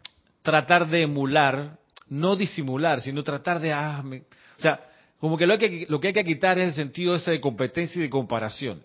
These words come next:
y decir, "Mira qué bien, supongamos, qué, qué, qué actividad puede ser, qué bien,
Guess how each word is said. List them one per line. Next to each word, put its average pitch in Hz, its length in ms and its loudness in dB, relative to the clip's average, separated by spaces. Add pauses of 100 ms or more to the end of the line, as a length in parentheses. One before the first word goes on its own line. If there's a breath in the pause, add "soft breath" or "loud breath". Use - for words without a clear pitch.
y 117 80 -8
decir, 123 460 -8
"Mira 147 400 -6
qué 123 180 -4
bien, 160 440 -2
supongamos, 139 800 -2 (3500 soft breath)
qué, 139 220 -4
qué, 151 220 0
qué 151 120 4
actividad 135 440 0
puede 127 160 -2
ser, 139 240 -4
qué 131 200 0
bien, 143 880 2